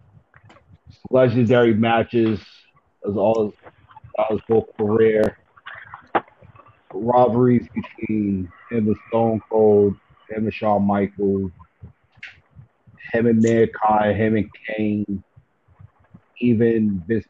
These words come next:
McMahon. I think that it to me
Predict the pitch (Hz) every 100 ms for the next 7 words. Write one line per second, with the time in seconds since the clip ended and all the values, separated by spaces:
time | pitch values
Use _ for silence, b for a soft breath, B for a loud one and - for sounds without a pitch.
0 | - - 104 95 78 _ _ _ _ _
1 | _ - _ _ _ _ _ _ - _
2 | _ _ _ _ _ _ _ _ _ -
3 | _ _ _ - - - - - - -
4 | - 127 135 127 - 117 110 - _ _
5 | _ - 123 - - 127 131 127